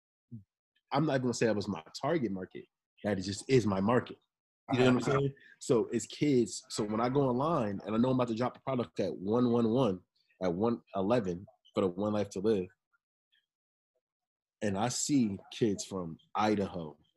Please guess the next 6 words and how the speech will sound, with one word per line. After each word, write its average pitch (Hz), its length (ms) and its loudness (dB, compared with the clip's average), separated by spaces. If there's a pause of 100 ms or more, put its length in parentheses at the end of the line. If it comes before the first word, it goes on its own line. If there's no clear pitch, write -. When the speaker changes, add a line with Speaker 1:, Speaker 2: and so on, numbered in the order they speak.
Speaker 1:
Kentucky, 101 720 -6 (640)
Miami, 107 600 0
Florida, 98 480 -2 (320)
Atlanta, 110 400 2
Georgia, 95 600 -2 (440)
um, 87 360 -2